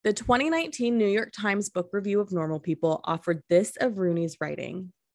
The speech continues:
"Rooney is almost comically talented at keeping the lovers in her novels frustrated and apart. When you are deep into Normal People, you may start to feel that she has gone to this particular well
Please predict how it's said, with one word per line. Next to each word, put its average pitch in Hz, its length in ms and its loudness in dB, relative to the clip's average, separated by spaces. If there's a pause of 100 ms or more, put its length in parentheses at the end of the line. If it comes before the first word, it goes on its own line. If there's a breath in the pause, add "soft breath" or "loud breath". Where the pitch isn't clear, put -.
(140)
"Rooney 247 260 4
is 240 120 2
almost 190 480 -2
comically 233 540 -2
talented 175 560 0
at - 180 -8
keeping 196 340 -2
the 175 80 4
lovers 170 440 0
in 220 100 2
her 240 120 0
novels 165 420 -2
frustrated 185 640 -2
and 160 180 -2
apart. - 460 -2 (500 loud breath)
When 180 180 4
you 190 340 0
are 180 140 0 (140)
deep 233 300 -4
into 247 220 -4
Normal 175 320 0
People, 156 580 -2
you 175 120 2
may 170 120 4
start 175 480 -2
to 247 120 0
feel 160 360 -2
that - 180 -10
she 165 200 -2
has 170 220 -4
gone 156 300 -2
to 180 120 -6
this 170 200 -4
particular 175 680 -2
well 147 440 -2